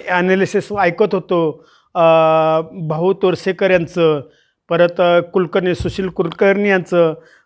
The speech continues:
अ, चांगली त्यांची मांडणी होती, त्यांचे विचार प्रगल्भ होते,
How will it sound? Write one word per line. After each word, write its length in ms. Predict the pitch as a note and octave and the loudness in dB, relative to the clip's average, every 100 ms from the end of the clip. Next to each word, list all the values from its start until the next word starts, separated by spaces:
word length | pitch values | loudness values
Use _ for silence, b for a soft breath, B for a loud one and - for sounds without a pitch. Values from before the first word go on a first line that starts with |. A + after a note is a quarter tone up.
| - | -4
अ, 360 | G#3+ A3 A3 G3+ | 0 0 -2 0
चांगली 240 | A#3 B3 B3 | 0 0 0
त्यांची 320 | A#3 G3 G#3 | 0 0 0
मांडणी 320 | G#3 G3 G3 | 0 0 -2
होती, 480 | F3+ F3+ F3 E3 D#3 | -2 -2 -2 -2 -4
त्यांचे 340 | D#3 E3 F#3+ | -6 -6 -4
विचार 360 | F3 E3+ F3+ F3 | -4 0 0 0
प्रगल्भ 480 | - D#3+ E3 E3+ E3+ | 0 0 0 0 0
होते, 520 | E3 E3 D#3+ D3+ | 0 0 -2 -2